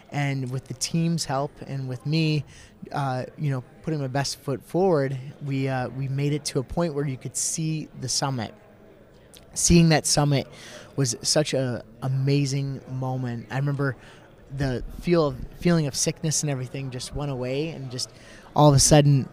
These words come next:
we were what we called running, but it was <laughs> really just a walk, <laughs> a walk run, um, to that summit and to that Kilimanjaro sign.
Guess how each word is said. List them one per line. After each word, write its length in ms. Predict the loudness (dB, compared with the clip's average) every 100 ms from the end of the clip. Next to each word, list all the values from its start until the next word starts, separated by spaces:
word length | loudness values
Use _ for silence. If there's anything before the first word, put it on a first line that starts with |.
| 4
we 140 | 6
were 220 | 8 6 2 -8 -20 -20 -20 -4
what 160 | 0 6
we 180 | 8 8
called 300 | 8 6 6
running, 480 | 6 8 6 2
but 100 | 2
it 60 | 2
was 180 | 2 4
<laughs> 20 |
really 220 | 4 6
just 220 | 4 2
a 60 | 2
walk, 520 | 4 4 4 2 2
<laughs> 0 | 4
a 60 |
walk 440 | 4 6 4 4 2
run, 360 | 0 0 -4 -8 -16 -18 -16 -2
um, 420 | 0 2 -2 -6 -4
to 260 | 4 8
that 180 | 8 6
summit 480 | 4 2 4 2 2
and 160 | -2 2
to 160 | 6
that 160 | 6 4
Kilimanjaro 560 | 2 2 2 2 2
sign. 500 | 2 0 0 0 -2